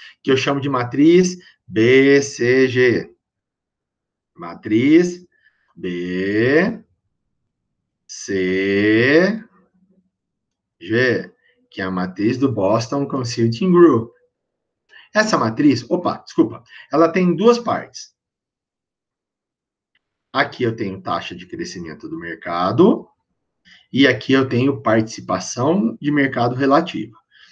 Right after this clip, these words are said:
A taxa de crescimento pode ser baixa e pode ser alta. A participação do mercado pode ser grande, pode ser pequena, tá?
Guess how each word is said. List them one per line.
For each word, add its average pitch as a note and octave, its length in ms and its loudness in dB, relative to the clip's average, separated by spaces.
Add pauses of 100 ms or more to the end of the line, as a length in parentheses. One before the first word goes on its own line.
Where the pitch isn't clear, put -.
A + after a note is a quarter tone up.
(1400)
A C#3+ 120 0
taxa E3+ 320 4
de C#3+ 80 0
crescimento D#3 540 0
pode G2 220 -10
ser C#3+ 80 -4
baixa G3 500 2 (240)
e C3+ 80 -4
pode A#2 280 -2
ser G#3 360 0 (300)
alta. G#2 640 -2 (240)
A C3+ 100 0
participação C#3+ 580 -2
do B2+ 60 -10
mercado A#2 380 -6
pode G2+ 140 -10
ser A2+ 100 -6
grande, C#3+ 320 -2
pode A#2 240 -8
ser D3+ 240 -4 (400)
pequena, C3 1160 -2 (800)
tá? D#3+ 360 0